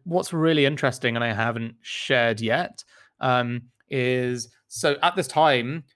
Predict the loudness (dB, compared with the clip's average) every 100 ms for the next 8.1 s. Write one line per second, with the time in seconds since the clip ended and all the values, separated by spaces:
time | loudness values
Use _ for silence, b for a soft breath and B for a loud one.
0 | _ -2 0 0 -2 -2 0 0 0 0
1 | 0 0 -2 0 0 0 -4 -8 -10 _
2 | _ _ -2 0 0 0 -4 -6 -10 -2
3 | 2 6 6 4 2 0 -4 -6 -4 -4
4 | -2 -4 -4 -8 -6 -8 -12 -4 -4 -2
5 | -4 -6 -6 -4 -2 -2 -2 -4 -4 0
6 | 0 0 -6 -2 -2 -2 -4 -6 -6 -2
7 | 0 -2 -6 -6 -4 -2 -4 -4 -4 -4